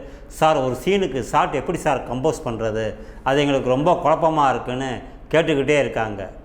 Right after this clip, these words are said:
என்னோட நீங்களும் இயக்குனராகலாம், கற்றதும் பெற்றதும் வீடியோக்களை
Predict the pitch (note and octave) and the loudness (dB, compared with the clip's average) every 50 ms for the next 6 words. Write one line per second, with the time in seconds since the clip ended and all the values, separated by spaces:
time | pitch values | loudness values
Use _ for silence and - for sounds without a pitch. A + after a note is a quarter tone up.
0 | - - - - - - - C3+ C#3 D#3 E3+ E3+ E3+ D#3+ D3+ D3 C#3 C3 C3 C3 | -18 -20 -20 -20 -20 -8 -2 2 2 4 4 4 4 4 4 4 2 2 0 0
1 | C3 D3+ F#3 G3 F#3 F#3+ F#3 F#3+ F3+ D3+ C#3+ D#3 D#3+ D#3 D#3 D3+ C#3 C3+ C3 B2 | 0 0 2 2 2 2 2 2 2 2 2 2 2 2 2 2 4 4 2 2
2 | A2+ A#2 A#2+ A#2 A#2 A#2 A#2+ B2+ - - - - C3 B2+ - F3+ F#3 F#3 F3+ D#3+ | 2 0 0 0 0 0 -2 -4 -8 -8 -4 -4 -4 -2 2 2 4 4 4 2
3 | C#3 C3+ - B2+ C3 B2 B2 B2 B2 A#2 A#2 C#3 D3+ D#3 C#3+ C3 A#2 - A2 A2 | 2 0 0 0 0 0 0 0 -2 -2 0 2 2 4 4 2 2 0 -2 -2
4 | G#2+ G#2+ A2 | 0 0 -2